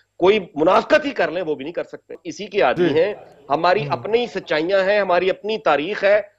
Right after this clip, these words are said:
Speaker 1: हम लट्टू की तरह घूम रहे हैं और, अ, ब-, ब-, हम ऐसे ही रहेंगे अगले एक हज़ार साल। मुझे इसमें कोई उम्मीद है, मुझे आगे दूर दूर तक नजर नहीं आ रही। किसी दूसरे ने बाहर से आके हमारा फैसला कर दिया तो कर दिया, हम नाकाम हो चुके हैं।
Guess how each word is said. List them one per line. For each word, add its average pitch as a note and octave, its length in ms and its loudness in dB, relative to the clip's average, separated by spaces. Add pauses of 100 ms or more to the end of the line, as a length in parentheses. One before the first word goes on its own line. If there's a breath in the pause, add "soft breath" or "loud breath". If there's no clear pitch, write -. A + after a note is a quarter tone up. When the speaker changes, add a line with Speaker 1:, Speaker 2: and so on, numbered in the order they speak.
(140)
Speaker 1:
हम F3 140 0
लट्टू F3+ 220 -6
की G#3 120 -12
तरह G#3 200 0
घूम E3 260 -4
रहे G#3 140 0
हैं A3 140 0
और, G3 420 2 (300)
अ, G#3 60 -2
ब-, G3+ 240 -12 (140)
ब-, A#3 160 -12
हम A3 140 2
ऐसे B3 200 4
ही C4 60 0
रहेंगे D#3+ 240 0
अगले C#3+ 220 -4
एक C#3 80 -6
हज़ार C3 220 -4
साल। D#3+ 240 -4 (320)
मुझे F3 180 0
इसमें F#3 200 -4
कोई E3+ 120 -4
उम्मीद D#3 220 -4
है, D#3 80 0
मुझे D#3 160 -4
आगे D3 200 0
दूर D3+ 200 -4
दूर C#3+ 120 -4
तक B2 180 -6
नजर A#2+ 160 -2
नहीं C#3+ 120 2
आ D3 40 4
रही। F#3+ 120 2
किसी G3+ 220 -6
दूसरे E3 340 -2
ने A#3+ 80 2
बाहर F#3 200 2
से F#3+ 120 -6
आके F3 160 -2
हमारा D#3 200 -2
फैसला C#3 300 -8
कर B2+ 140 -8
दिया B2+ 160 -6
तो A#2+ 80 -10
कर C3+ 140 -6
दिया, E3 260 -6 (360)
हम E3 100 2
नाकाम B2 320 -2
हो F#2+ 80 -8
चुके - 220 -20
हैं। - 80 -20